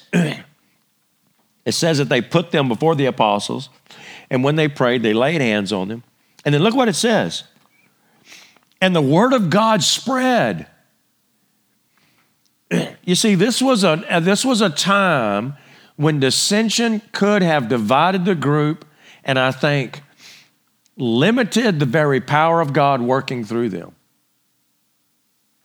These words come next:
There was a time when I pastored a church, <clears throat> and, um,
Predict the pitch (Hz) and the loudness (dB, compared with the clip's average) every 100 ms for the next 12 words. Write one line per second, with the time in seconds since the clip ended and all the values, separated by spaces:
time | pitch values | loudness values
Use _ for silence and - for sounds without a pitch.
0 | _ _ - - - - _ _ _ _ | _ _ -20 -20 -20 -20 _ _ _ _
1 | _ _ - - 190 262 202 139 143 123 | _ _ -20 -8 -2 0 0 0 0 0
2 | 123 120 110 110 104 117 110 110 101 98 | 0 -2 -2 -2 -2 -2 -4 -4 -6 -6
3 | - 110 110 - - _ - 156 - - | -4 -4 -4 -6 -14 _ -6 -6 -6 -18
4 | _ _ 110 107 101 92 85 - 95 92 | _ _ -8 -4 -4 -6 -8 -4 -4 -4
5 | 82 | -8